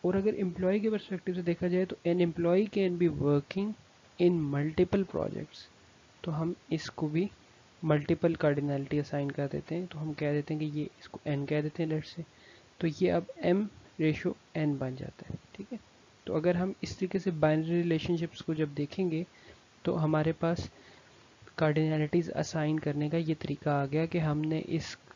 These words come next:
एक specific entity को read किया, दूसरी entity की तरफ से discuss करते हुए हम गए और दूसरी entity के करीब हमने उसकी cardinality mention कर दी कि दूसरी कितनी entities के साथ इसने relate करना है। ठीक है?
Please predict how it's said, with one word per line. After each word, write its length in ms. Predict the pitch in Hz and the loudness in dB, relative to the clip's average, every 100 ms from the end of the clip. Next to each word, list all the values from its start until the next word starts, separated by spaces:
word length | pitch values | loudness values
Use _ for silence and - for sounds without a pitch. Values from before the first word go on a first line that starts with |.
| - - 339 | -20 -8 0
एक 260 | 156 - | 0 0
specific 640 | - - 156 151 175 180 175 | -12 -2 -2 0 0 0 0
entity 360 | 160 151 147 | 0 0 0
को 260 | 151 160 147 | 0 2 2
read 240 | 143 147 143 | 2 2 0
किया, 240 | - 175 175 | 2 2 2
दूसरी 380 | - 151 - | 0 -4 -4
entity 260 | 160 151 156 | -4 -2 -2
की 100 | 151 | 0
तरफ 240 | 151 147 | 0 -2
से 140 | 151 175 | -4 -4
discuss 380 | 151 - 151 - | -4 -2 -4 -2
करते 340 | 165 139 160 | -8 -6 -2
हुए 200 | 151 156 | 0 0
हम 180 | 151 147 | 0 0
गए 140 | 147 | 2
और 260 | 147 147 147 - | 2 2 -2 -6
दूसरी 300 | 147 - 180 | -6 -2 2
entity 320 | 170 147 143 | 2 2 -4
के 100 | 147 | -4
करीब 320 | 143 143 143 139 | -4 -2 -2 -2
हमने 240 | 139 151 | -4 -4
उसकी 440 | 160 147 - 165 180 - - - - | -4 -8 -8 -8 -8 -12 -20 -20 -6
cardinality 520 | 156 147 143 139 139 | -2 0 0 0 0
mention 340 | 147 139 147 143 | 0 -2 -4 -2
कर 120 | 143 | -2
दी 140 | 147 | 0
कि 80 | 165 | -2
दूसरी 360 | 151 151 - 170 | -2 -6 -4 -6
कितनी 360 | - - 175 | -8 -2 2
entities 400 | 156 147 147 147 | 2 0 -2 -4
के 100 | - | -4
साथ 260 | 143 147 143 | -4 -4 -6
इसने 220 | - 160 | -8 -6
relate 380 | 147 139 135 131 | -6 -6 -6 -8
करना 260 | - - 143 | -10 -12 -12
है। 160 | - - _ _ - - - - - - | -14 -16 _ _ -20 -20 -20 -20 -20 -12
ठीक 160 | 165 | -8
है? 80 | 208 | -6